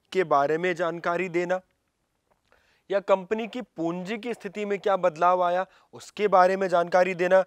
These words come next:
तो इस तरह की स्थितियों की जानकारी देते हुए कंपनी कुछ अतिरिक्त विवरण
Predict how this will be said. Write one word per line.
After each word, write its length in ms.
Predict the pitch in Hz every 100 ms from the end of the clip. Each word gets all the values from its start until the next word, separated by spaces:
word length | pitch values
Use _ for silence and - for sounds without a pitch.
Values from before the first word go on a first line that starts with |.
| - - -
तो 120 | 233
इस 160 | 220 -
तरह 220 | - 233 254
की 160 | 262
स्थितियों 540 | 247 - 190 - 254 262
की 180 | 220 220
जानकारी 640 | 160 151 151 165 151 165 175
देते 340 | 139 135 165
हुए 340 | 160 147 160 226
कंपनी 460 | - 135 127 170 165
कुछ 240 | 226 - -
अतिरिक्त 560 | 147 - 165 208 _ 202
विवरण 480 | 143 123 135 196